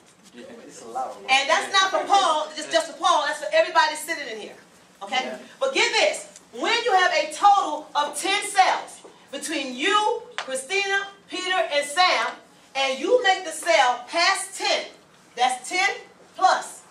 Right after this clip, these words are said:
Speaker 2: okay, the one past ten, now you're gonna become a three A. And now you're gonna start getting three points, and that's gonna be eight hundred and fifty-five dollars per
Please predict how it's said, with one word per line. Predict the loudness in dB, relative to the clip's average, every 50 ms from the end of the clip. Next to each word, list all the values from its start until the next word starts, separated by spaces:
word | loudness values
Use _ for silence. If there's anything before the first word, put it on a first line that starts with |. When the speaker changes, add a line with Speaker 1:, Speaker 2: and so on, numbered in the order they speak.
| -12
Speaker 2:
okay, | -10 -4 -2 0 0 0
the | -2
one | 0 -2 -2 -2 0
past | 0 2 2 2 0 -4 -6
ten, | -6 -2 0 0 0 -2 -6 -12 -16 -16 -6 0
now | 2 4 4 2 0 -4
you're | -2 0
gonna | 0 0 0 -2
become | -4 -4 -4 -4 -4
a | -6
three | -8 -8 -6 0 0
A. | 0 0 -2 -10 -18 -20 -20 _ -20 -20 -12 -8 -6
And | -2 2
now | 2 2 2
you're | 0
gonna | -2 -4 -4 2
start | 4 4 4 4 -2
getting | -6 -8 -8 -10 -14 -20 -20 _ -8
three | -2 -2 -2 -2 -2
points, | -8 -10 -12 -12 -14 -16 -20 -20 _ _ -16 -8
and | -6 -2 2
that's | 2 2 2 2
gonna | 2 0 0 0
be | -2 -6
eight | -4 -4 -2
hundred | -2 -4 -6 -6 -8
and | -10 -10
fifty-five | -10 -10 -12 -12 -12 -12 -12 -2 0 2 2 2 2 2
dollars | 2 2 2 0 -4 -6 -12 -14 -18 -20 -20 _ _ _ _ _ -20 -20 -20 _ -12 -6
per | -2 -2 -2 -2 -4